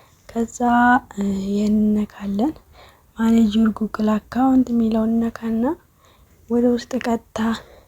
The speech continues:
እንገባለን ማለት ነው። በዚህ መልኩ ተሽከርክሮ ይመጣልናል።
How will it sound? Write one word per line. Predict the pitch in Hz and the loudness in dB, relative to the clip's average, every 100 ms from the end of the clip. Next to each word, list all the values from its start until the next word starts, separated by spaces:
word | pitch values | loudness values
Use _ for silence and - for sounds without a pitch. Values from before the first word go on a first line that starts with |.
| - - | -20 -6
እንገባለን | 208 196 196 202 208 208 202 196 202 208 240 | -2 0 0 -2 0 0 0 -2 -4 -2 0
ማለት | 208 202 - | -2 -8 -16
ነው። | - - _ - - - _ - | -20 -20 _ -20 -20 -20 _ -8
በዚህ | - 254 240 | 0 2 2
መልኩ | 233 233 226 - 247 247 277 - 208 202 196 - | 2 2 -2 -4 -4 -4 -6 -4 0 0 -2 -8
ተሽከርክሮ | - 220 - - - 208 208 | -8 -8 -8 -20 -14 -8 -2
ይመጣልናል። | 208 247 254 226 214 - - | 2 2 2 -2 -4 -8 -6